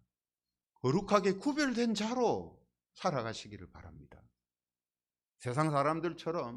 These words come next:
막 자기 것만을 위해서 살고, 예? 양보하지 않고 남을 배려하지 않고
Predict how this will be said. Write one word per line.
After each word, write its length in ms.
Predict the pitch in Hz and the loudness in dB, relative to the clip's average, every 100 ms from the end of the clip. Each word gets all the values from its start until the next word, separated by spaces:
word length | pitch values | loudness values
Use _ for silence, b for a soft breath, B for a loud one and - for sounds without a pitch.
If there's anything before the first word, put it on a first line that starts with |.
| 87 | -14
막 60 | - _ _ _ B B B - | -18 _ _ _ B B B -2
자기 320 | 170 233 269 | 0 0 -2
것만을 480 | 196 170 147 113 95 | -4 0 0 -2 -4
위해서 260 | 113 127 | -6 -6
살고, 640 | 120 90 87 95 98 82 _ _ _ _ _ _ _ - | -12 -12 -12 -8 -10 -10 _ _ _ _ _ _ _ -16
예? 120 | - - | -16 -10
양보하지 580 | 117 135 156 202 208 202 | 0 4 6 6 4 2
않고 500 | 143 180 - 87 - _ - _ - | -4 -6 -10 -12 -12 _ -20 _ -2
남을 360 | 135 196 214 | 6 10 10
배려하지 520 | 214 143 202 220 226 147 | 8 8 10 8 6 0
않고 460 | 190 190 92 85 | -2 -8 -12 -12